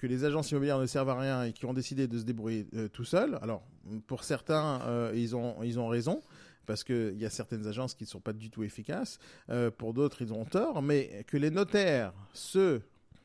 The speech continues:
qui ont besoin de nous tout au long de l'année pour faire du chiffre d'affaires, parce que d'une <laughs> certaine manière, c'est nous,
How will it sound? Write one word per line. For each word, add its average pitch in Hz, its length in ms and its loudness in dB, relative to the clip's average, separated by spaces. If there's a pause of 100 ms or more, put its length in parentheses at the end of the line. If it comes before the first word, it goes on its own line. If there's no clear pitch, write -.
(280)
qui - 160 0
ont 143 140 4
besoin 160 440 6
de 170 120 6
nous 160 160 4
tout - 260 -2
au - 20 4
long 185 160 4
de 175 80 0
l'année 170 380 6
pour 110 220 -8
faire 147 180 2
du 127 80 -2
chiffre 120 180 -2
d'affaires, 160 320 -2
parce 131 160 -2
que 117 200 0
d'une 110 160 -4
<laughs> - 20 -8
certaine - 360 -6
manière, 139 280 -2
c'est 120 160 -4
nous, 147 200 -2